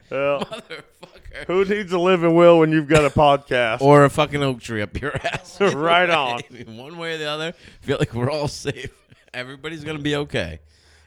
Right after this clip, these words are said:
Speaker 1: Oh,
Speaker 2: Except
Speaker 1: shit.
Speaker 2: if you find an emu in the woods, go the other direction. That's all I'm saying. I almost need another shot of J-Mo after that, just 'cause that's how
Speaker 1: I
Speaker 2: bad
Speaker 1: think
Speaker 2: that
Speaker 1: you
Speaker 2: is.
Speaker 1: ought to take one. I
Speaker 2: Man.
Speaker 1: think you should take one.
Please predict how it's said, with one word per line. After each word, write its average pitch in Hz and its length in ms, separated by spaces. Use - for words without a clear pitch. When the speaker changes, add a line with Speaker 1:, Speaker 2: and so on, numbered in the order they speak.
Speaker 1:
Oh, 120 60
Speaker 2:
Except 147 360
Speaker 1:
shit. 135 480
Speaker 2:
if 117 140
you 123 80
find 127 320
an 127 60
emu 123 240
in 131 60
the 120 80
woods, 117 280
go 110 160
the 107 120
other 101 100
direction. 95 400
That's 90 160
all 92 100
I'm 90 80
saying. 85 200
I - 80
almost 139 260
need 120 80
another 101 160
shot 98 160
of 82 80
J-Mo 87 340
after 73 180
that, 85 220
just 95 160
'cause - 140
that's 95 180
how 104 80
Speaker 1:
I 131 160
Speaker 2:
bad 175 60
Speaker 1:
think 196 180
Speaker 2:
that 185 60
Speaker 1:
you 185 80
Speaker 2:
is. - 40
Speaker 1:
ought 151 180
to 151 60
take 143 220
one. 147 140
I - 40
Speaker 2:
Man. 113 220
Speaker 1:
think 156 140
you 147 100
should - 160
take 127 280
one. 123 200